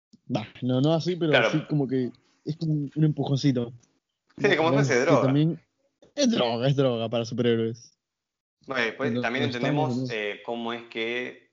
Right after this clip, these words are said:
Speaker 2: A-Train había atravesado a la esposa de, a la novia de Huey sin,
Speaker 1: Bien.
Speaker 2: ¿cómo sería? Sin mosquearse,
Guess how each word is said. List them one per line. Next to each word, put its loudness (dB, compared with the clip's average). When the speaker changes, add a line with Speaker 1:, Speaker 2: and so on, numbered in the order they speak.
Speaker 2:
A-Train -8
había -2
atravesado -2
a -4
la -8
esposa -10
de, -8
a -8
la -4
novia -6
de -12
Huey -10
sin, -12
Speaker 1:
Bien. -8
Speaker 2:
¿cómo -2
sería? -2
Sin -6
mosquearse, 0